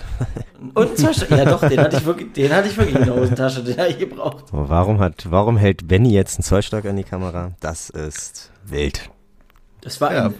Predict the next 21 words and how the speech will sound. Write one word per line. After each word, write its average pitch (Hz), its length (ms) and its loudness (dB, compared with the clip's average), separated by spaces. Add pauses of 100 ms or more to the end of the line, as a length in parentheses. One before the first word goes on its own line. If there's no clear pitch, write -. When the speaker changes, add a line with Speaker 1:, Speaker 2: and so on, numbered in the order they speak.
Speaker 2:
sehr 123 320 -2
schöner 117 360 -8
Zollstock. - 540 -20 (220)
Speaker 1:
Hm. 80 180 -6 (1700)
Speaker 3:
Danke. 101 260 -8 (440)
Speaker 1:
Gerne. 73 360 0 (1300)
Speaker 3:
Ja, 131 100 0
Fußball. 139 440 -4 (200)
Irgendwie 127 120 2 (100)
Speaker 1:
Ja. 87 40 2
Speaker 3:
kommen 156 140 4
wir 156 60 4
heute 147 160 2
nicht 135 120 -2
in 135 60 0
den 123 60 -4
Pott, - 180 0 (220)
habe 98 220 -8
ich 92 100 -14
das - 160 -18
Gefühl. 92 280 -12